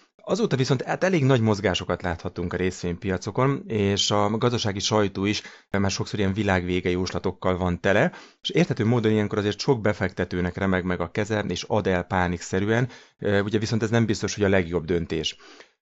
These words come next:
Mindamellett pedig, ugye visszautalva a bevezetőmre, február egytől a tigris éve kezdődött, és hát érdekes módon ugyanezen a napon jelentős visszapattanásokat is láttunk a tőzsdéken,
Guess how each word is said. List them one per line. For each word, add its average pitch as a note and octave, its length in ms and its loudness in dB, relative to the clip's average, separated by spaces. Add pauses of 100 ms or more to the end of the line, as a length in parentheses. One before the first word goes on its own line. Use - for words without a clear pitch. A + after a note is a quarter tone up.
(140)
Mindamellett A#2+ 600 4
pedig, C3+ 240 0
ugye A2+ 120 -2
visszautalva G#2+ 600 -2
a G2+ 40 0
bevezetőmre, G#2 680 -2
február A2+ 440 0
egytől G#2+ 260 -2
a G2 140 -6
tigris G2+ 380 0
éve F#2 240 -2
kezdődött, G#2+ 600 -4
és A2+ 180 -4
hát - 300 -16
érdekes B2+ 380 -2
módon A2+ 260 0
ugyanezen F#2+ 380 0
a F2+ 40 0
napon G#2 420 0
jelentős F#2+ 380 0
visszapattanásokat E2 960 -4
is E2+ 120 -6
láttunk F2 380 -4
a F#2 40 -4
tőzsdéken, A#2+ 540 -2